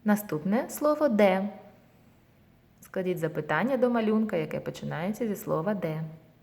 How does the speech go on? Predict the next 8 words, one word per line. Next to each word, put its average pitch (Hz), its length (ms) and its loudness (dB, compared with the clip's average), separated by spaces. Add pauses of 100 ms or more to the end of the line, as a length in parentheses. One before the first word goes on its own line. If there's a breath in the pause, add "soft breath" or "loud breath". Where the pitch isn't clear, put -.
(2250 soft breath)
Де 330 200 2
відбуваються 165 600 2
події? 151 460 -2 (1300)
Події 175 520 2
відбуваються 269 840 2 (160)
на 233 260 0
лісовій 226 520 0
галявині. 151 680 -2